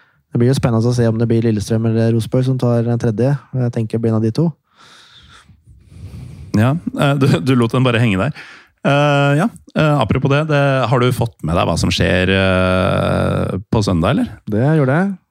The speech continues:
Speaker 2: Nå er, eh, altså Intility utsolgt for første gang siden åpningsmatchen for fem år siden.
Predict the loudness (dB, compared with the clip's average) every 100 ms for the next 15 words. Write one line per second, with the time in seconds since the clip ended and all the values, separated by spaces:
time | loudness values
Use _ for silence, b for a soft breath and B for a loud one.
0 | -2 0 2 2 2 2 2 2 0 0
1 | 0 0 0 0 -2 -2 0 -2 -2 -2
2 | -2 -2 -2 -2 -2 -4 -4 -4 -2 -2
3 | -4 -2 0 0 0 -2 -2 0 0 0
4 | 0 0 0 -4 -4 -4 -6 -4 -2 0
5 | 0 0 0 0 -2